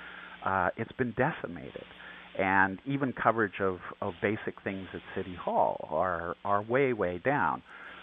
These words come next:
So I, I think this loss of audience has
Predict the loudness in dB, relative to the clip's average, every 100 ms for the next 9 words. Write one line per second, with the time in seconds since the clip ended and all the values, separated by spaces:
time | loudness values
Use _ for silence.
0 | -16 6 8 8 6 2 -2 0 0 2
1 | 0 0 -6 -8 -4 -6 -4 -4 4 6
2 | 6 2 -6 8 10 10 8 -2 -8 -10
3 | -12 -10 -12 -14 -20 -16 -4 -4